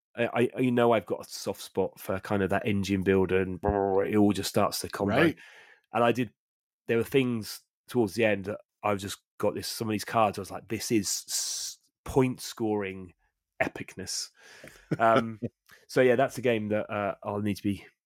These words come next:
Speaker 1: acquiring and, uh, at the back end of Essen, um,
Speaker 2: Yeah.
Speaker 1: which isn't far away.
Speaker 2: No, it's not. So, um, let's hear from, uh, Elena and George next. How about that?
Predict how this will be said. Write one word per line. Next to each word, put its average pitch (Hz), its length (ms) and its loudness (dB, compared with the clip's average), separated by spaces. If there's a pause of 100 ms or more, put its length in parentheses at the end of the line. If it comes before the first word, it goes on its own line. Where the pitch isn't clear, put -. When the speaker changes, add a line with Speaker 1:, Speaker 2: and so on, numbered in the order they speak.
(300)
Speaker 1:
acquiring 104 640 0
and, 98 220 -10 (260)
uh, 95 220 0 (140)
at 110 140 0
the 107 60 0
back 104 260 -2
end 98 100 -2
of 98 80 2
Essen, 95 340 -2 (720)
um, 98 400 -2
Speaker 2:
Yeah. 117 140 0 (160)
Speaker 1:
which 123 160 -2
isn't 170 160 2
far 156 200 4
away. 156 280 0 (680)
Speaker 2:
No, 156 220 2
it's 120 220 -4
not. 135 320 -2 (240)
So, 165 500 4
um, 156 320 6 (680)
let's 175 200 2
hear 208 240 4
from, 113 580 0
uh, 95 380 -4 (840)
Elena 143 580 4
and 107 400 -4
George 98 960 -6 (380)
next. 101 500 -6
How 113 60 -4
about 95 160 -4
that? 92 220 -8